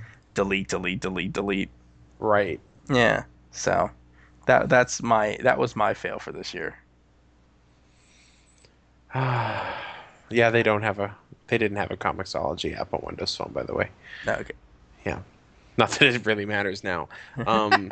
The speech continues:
Speaker 1: <laughs>
Speaker 2: my, uh,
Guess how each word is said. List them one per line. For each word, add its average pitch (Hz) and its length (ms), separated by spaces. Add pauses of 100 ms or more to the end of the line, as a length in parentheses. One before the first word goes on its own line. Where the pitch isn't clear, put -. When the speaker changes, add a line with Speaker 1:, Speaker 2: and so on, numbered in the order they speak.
(800)
Speaker 1:
<laughs> - 800
Speaker 2:
my, 123 500
uh, 78 600